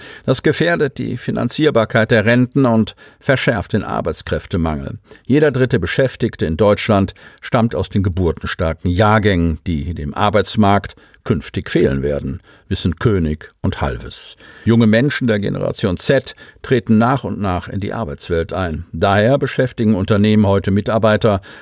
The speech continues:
aus bis zu vier Generationen. Jede dieser Generationen hat unterschiedliche Ansprüche auf den Arbeitsplatz.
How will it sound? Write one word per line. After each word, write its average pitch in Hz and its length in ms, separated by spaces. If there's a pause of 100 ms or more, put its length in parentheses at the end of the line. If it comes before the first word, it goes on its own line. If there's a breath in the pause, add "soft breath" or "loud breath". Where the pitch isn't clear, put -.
(120)
aus 123 240
bis - 380
zu - 120
vier 92 300
Generationen. 95 920 (460 loud breath)
Jede 147 380
dieser 127 280
Generationen 107 760
hat 101 260
unterschiedliche 117 760
Ansprüche 101 540
auf - 80
den 104 140
Arbeitsplatz. 87 720